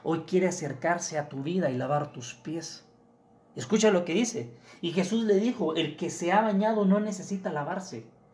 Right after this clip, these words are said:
excepto los pies, pues todo está limpio y vosotros estáis limpios, pero no todos".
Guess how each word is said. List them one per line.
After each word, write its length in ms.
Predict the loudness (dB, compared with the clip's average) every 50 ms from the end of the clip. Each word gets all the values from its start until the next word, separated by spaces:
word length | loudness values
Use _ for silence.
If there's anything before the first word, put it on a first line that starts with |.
| _ _ -6
excepto 680 | -4 -4 0 2 2 2 2 0 -4 -6 -6 -6 -8 -10 -14 -18 -14 -8
los 260 | -4 -4 -4 -4 -6 -8
pies, 480 | -8 -4 -4 -4 -4 -6 -10 -16 -20 -20 _ _ -20 -20 -14 -2
pues 240 | 0 0 0 0 0
todo 200 | 2 4 4 4
está 240 | 2 2 0 0 2
limpio 340 | 2 2 0 0 0 -2
y 60 | -2 -2
vosotros 580 | -4 -4 -6 -6 -6 -4 -6 -8 -8 -12 -18 -20 -20 _ _
estáis 460 | -14 -14 -8 -6 -4 -4 -4 -4 -4
limpios, 360 | -2 -2 -2 -2 -2 -6 -8 -6
pero 260 | -4 -4 -4 -2 -2
no 400 | -2 -2 -2 -4 -4 -6 -10 -14 -18 -20 _ _ _ -12 -4
todos". 540 | 0 0 0 0 -2 -4 -8 -12 -16 -20